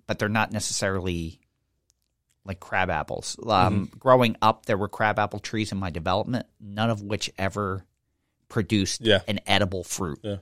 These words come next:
Speaker 1: So
Speaker 2: Interesting.
Speaker 1: they smart when you get hit w-, by 'em.
Speaker 2: <laughs> Yeah.
Speaker 1: I, I, I know
Speaker 2: Yeah,
Speaker 1: that.
Speaker 2: yeah.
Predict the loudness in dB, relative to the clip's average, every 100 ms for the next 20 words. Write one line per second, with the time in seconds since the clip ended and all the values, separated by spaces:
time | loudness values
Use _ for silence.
0 | -8 2 4 4 0 -2 0 4 4 2
1 | 6 6 8 10 10 10 2 4 4 4
2 | 0 -4 2 4 4 2 0 2 6 6
3 | 8 8 10 10 8 8 8 10 10 12
4 | 10 10 8